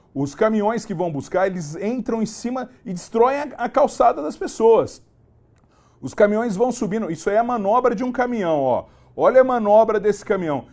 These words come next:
Isso é no mês de fevereiro, mas a gente vai ver mais caminhões fazendo manobras. Essa foi no mês de fevereiro, faz quase um ano. Você viu como o caminhão sobe ali?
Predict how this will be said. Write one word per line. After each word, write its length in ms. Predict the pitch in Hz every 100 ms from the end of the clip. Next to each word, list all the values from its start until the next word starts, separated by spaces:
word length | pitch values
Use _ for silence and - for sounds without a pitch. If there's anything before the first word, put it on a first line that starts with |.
| _
Isso 220 | 175 -
é 40 | 247
no 80 | 247
mês 180 | 254
de 60 | 226
fevereiro, 600 | - 262 269 254 185 156
mas 160 | 165 180
a 40 |
gente 140 | 220 220
vai 140 | 233
ver 160 | 240 233
mais 400 | 202 240 285 -
caminhões 680 | 254 240 196 196 220 220 - _ _
fazendo 520 | 233 220 196 208 208
manobras. 480 | 214 175 156 143 135
Essa 240 | 190 233
foi 160 | 214 233
no 80 |
mês 200 | 214 240
de 60 | 202
fevereiro, 560 | 247 240 247 170 165 -
faz 240 | 175 165
quase 300 | - 214 214
um 120 | 240
ano. 160 | 180 151 - _
Você 160 | -
viu 160 | 160 240
como 180 | 254 254
o 20 |
caminhão 340 | 240 226 226
sobe 340 | 220 220 202 190
ali? 220 | 156 -